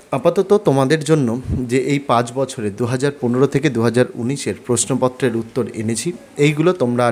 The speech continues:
ডাউনলোড করে নাও। ডাউনলোড করে তোমরা সম্পূর্ণটা পড়া শুরু করো,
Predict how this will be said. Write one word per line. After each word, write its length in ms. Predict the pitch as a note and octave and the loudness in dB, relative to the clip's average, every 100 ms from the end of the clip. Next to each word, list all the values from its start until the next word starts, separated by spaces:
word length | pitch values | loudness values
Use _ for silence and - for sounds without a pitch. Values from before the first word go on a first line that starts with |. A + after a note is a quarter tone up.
| G#2 | 2
ডাউনলোড 380 | G2+ G#2+ C3+ - | -2 -2 -6 -4
করে 140 | C#3+ C3 | -2 0
নাও। 120 | C#3 D#3+ - - - A2+ | -2 -4 -10 -14 -12 -4
ডাউনলোড 420 | B2+ C3 D3+ F3+ - | -2 0 -2 -2 0
করে 140 | F3 G3 - - C#3 | 0 0 -4 -2 4
তোমরা 220 | B2+ C3 - | 4 4 0
সম্পূর্ণটা 640 | A#2+ B2+ D#3 D#3+ D#3+ D#3+ F3 - | -6 -4 -2 0 0 -2 -4 0
পড়া 180 | A2+ B2 - | 2 2 -2
শুরু 160 | B2+ C#3+ | -6 -2
করো, 140 | D3+ | -2